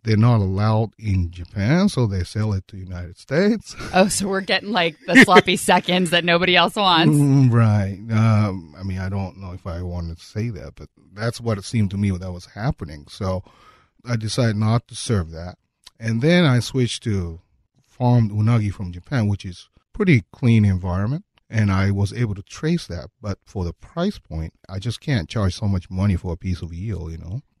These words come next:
Speaker 1: And a lot of people, <laughs> a lot of people are liking the Chinese unagi better. <laughs>
Speaker 2: Oh, really?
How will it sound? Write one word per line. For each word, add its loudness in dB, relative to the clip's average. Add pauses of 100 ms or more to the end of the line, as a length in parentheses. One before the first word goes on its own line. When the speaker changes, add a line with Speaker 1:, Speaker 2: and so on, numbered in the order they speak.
(140)
Speaker 1:
And 2
a -10
lot 2
of -2
people, 8
<laughs> -10
a -6
lot -2
of -6
people -4
are 2
liking -4
the -16
Chinese -8
unagi -10
better. -4
<laughs> -20 (520)
Speaker 2:
Oh, 2
really? 0